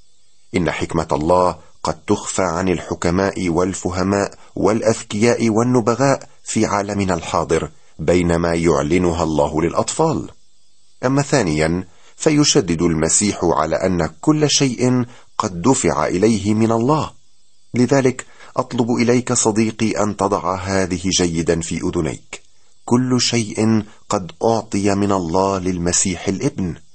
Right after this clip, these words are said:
فهو المخلص، وهو الطريق الوحيد، وهو الشفيع الوحيد، وهو الملك الوحيد الذي ينبغي أن يملك على قلبي وقلبك،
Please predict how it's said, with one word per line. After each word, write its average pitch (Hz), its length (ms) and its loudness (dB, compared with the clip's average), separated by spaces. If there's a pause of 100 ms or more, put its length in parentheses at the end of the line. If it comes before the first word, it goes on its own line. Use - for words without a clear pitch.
(280)
فهو 143 300 0
المخلص، 139 760 0 (340)
وهو 113 260 2
الطريق 113 480 0
الوحيد، 107 680 -2 (320)
وهو 92 280 0
الشفيع 101 640 0
الوحيد، 85 560 -2 (280)
وهو 90 300 0
الملك 90 580 0
الوحيد 107 600 -2 (280)
الذي 87 360 2
ينبغي 85 540 0
أن 85 140 -2
يملك 82 520 0
على 78 320 -2
قلبي 101 600 -4
وقلبك، - 720 -6